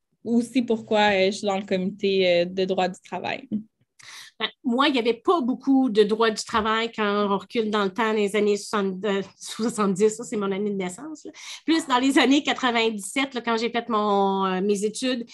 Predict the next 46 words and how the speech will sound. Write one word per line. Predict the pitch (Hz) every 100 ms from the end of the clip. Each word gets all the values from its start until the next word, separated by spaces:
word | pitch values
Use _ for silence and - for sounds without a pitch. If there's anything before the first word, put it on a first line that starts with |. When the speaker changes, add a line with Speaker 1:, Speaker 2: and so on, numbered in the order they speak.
| - -
Speaker 2:
il |
y | 226
avait | 226
pas | 214 294
beaucoup | 226 226 240 233
de | 202
droits | 196 208
du | 196
travail. | - 208 220 220
Il |
y | 202
avait | 214
pas | - 277
grand-chose | 262 247 220 254 247
en | 220
droit | 202 202 214
social | 214 196 226 220
ou | 208
en | 185
droit | 190 202
administratif, | 202 196 190 196 185 - 233 -
là. | 202 196 - - -
Donc, | 202 202 196 208
euh, | 202
vous, | 202 254 254
au | 214
moins, | 208 240 254
c'est | 233
un | 214
droit | 208 220
qui | 220 214
est |
plus | 269 269
populaire, | 247 247 226 240 240
qui | 240 208
est |
plus | 190 220
contemporain, | 233 214 214 202 202 196 214
puis | 220
vous | 190 190
avez | 190
accès | 180 185 190
à | 185
d'autres | 180 180
choses, | 190 180 185
là. | 175